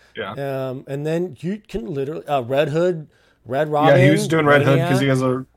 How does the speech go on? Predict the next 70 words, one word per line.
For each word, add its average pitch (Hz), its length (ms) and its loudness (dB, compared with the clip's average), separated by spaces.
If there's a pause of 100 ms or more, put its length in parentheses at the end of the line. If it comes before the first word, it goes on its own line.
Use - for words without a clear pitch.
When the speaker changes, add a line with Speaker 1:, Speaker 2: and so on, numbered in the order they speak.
(300)
Speaker 1:
he 123 100 -4
has 135 160 0
an 131 80 0
L 123 120 2
four 120 240 -6
Red 113 180 -8
Hood, 110 140 -8
Speaker 2:
Like, 143 160 -4
Speaker 1:
so. 123 180 -8
Speaker 2:
you 117 60 -4
get, 196 140 0
you 170 100 -6
get 220 180 -2
those, 247 380 2
and 170 260 -2
then 185 240 0
you're 151 220 -4
literally 139 580 -2
set. - 320 -12 (100)
You 147 120 -12
know, 113 220 -14
obviously, 190 340 0
if 202 100 -2
you're 196 60 -2
a 170 40 0
new 185 120 0
Speaker 1:
Cheetah - 180 4
Speaker 2:
player, 180 120 6
Speaker 1:
and 139 80 4
Manhunter, 135 480 4
I 127 60 4
don't 127 120 2
know 123 60 0
Speaker 2:
yeah, 120 40 -2
Speaker 1:
if 120 60 -2
you 120 60 -4
said 120 80 -8
Speaker 2:
sure. 113 100 -6
Speaker 1:
those, 113 200 -8
but 175 100 -2
yeah, 175 120 -2
Speaker 2:
Manhunter. 123 100 -8
Speaker 1:
Cheetah, 123 140 -4
Speaker 2:
Che-, 117 200 -8
Speaker 1:
Manhunter. 180 300 -8
Speaker 2:
che-, - 120 -20
you, 233 180 -8
I 214 60 0
mean, 226 220 -2 (380)
you 294 100 -10
could 302 460 -10
not 185 320 -6
go 143 120 -6
Cheetah. 120 380 -12 (380)
Um, 131 520 -8 (440)
if - 20 -18
you, 226 40 -2
if 180 80 -4
Speaker 1:
Cheetah 240 140 -2
Speaker 2:
you 220 80 6
have 190 80 6
Speaker 1:
helps, 143 260 2
Speaker 2:
Manhunter. 139 60 -2
Speaker 1:
and 131 140 -2
Speaker 2:
Yeah, 277 100 2
Speaker 1:
I 135 80 4
Speaker 2:
she 135 60 0
Speaker 1:
just, 135 100 2
Speaker 2:
does 135 80 -2
help. - 180 -12